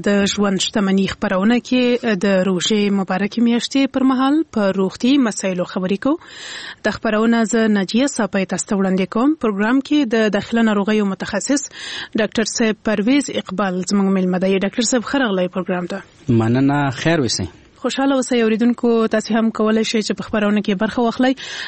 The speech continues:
Speaker 1: خو، اه، مخکې تر دې چې له ډاکټر صاحب اقبال نه پوښتنې مطرح کړو، یو راپور چمتو شوی، دغه راپور واورئ،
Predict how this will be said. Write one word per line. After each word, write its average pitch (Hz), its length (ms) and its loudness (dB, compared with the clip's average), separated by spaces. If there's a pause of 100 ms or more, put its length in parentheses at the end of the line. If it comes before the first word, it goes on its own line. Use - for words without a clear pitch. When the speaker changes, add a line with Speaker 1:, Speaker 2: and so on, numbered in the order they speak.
(120)
Speaker 1:
خو، 254 100 2
اه، 240 380 2
مخکې 247 680 2
تر 233 160 2
دې 233 160 4
چې 226 120 0 (260)
له 190 200 2
ډاکټر 196 280 -2
صاحب 214 200 0
اقبال 247 460 0
نه 196 100 -2
پوښتنې 220 440 -4
مطرح 240 360 -2
کړو، 302 240 4
یو 233 240 4
راپور 220 300 0
چمتو 220 260 0
شوی، 330 260 2
دغه 208 260 0
راپور 220 280 0
واورئ، 285 300 2